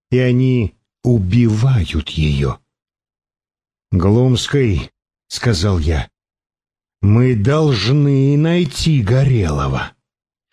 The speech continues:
Голос мой срывался, косые струи били в лицо и скатывались на губы соленой влагой. В двухстах метрах от нас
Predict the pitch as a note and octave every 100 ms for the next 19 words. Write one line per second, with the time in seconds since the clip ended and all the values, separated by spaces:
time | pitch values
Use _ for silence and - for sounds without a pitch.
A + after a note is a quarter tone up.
0 | - G#2+ C3+ A3+ G3 C#3 - A2 A2 G#2
1 | - A#2 B2+ D3 F#3+ D#3 - E3 D#3 -
2 | _ _ _ - D3+ D3 A3+ A3+ E3+ -
3 | A#3+ A#3 F3+ D3 G3 F3 D3+ E3+ F3 -
4 | B3 F#3+ C3+ - - F#3 D#3 D3+ C#3+ C3+
5 | C#3 D3 C#3+ F#3 D3+ C3+ - C#3 C#3 C3+
6 | C3 B2 B2 G2 C#2 C2+ - _ _ _
7 | - G#2 E3 G3+ - A3 G3+ - E3+ G3+
8 | F3+ D3 - D#3 D3 F3 F#3+ A3 D#3+ -
9 | -